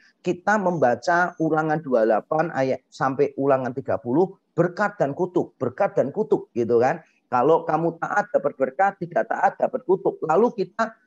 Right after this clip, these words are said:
melandaskan semua konsep kita di atas berkat kutuk tadi. Keliru. Karena yang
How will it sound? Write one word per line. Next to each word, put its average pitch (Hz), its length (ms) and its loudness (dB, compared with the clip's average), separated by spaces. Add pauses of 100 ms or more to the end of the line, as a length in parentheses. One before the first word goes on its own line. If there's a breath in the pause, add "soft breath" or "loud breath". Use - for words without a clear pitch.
(100)
melandaskan 185 880 -2
semua 180 480 -4
konsep 165 400 -2
kita 185 400 -4 (320)
di 143 160 -2
atas 151 480 -6
berkat - 400 -6
kutuk 135 320 -8
tadi. 135 400 -8
Keliru. 165 480 -4 (480)
Karena 196 320 0
yang 175 100 0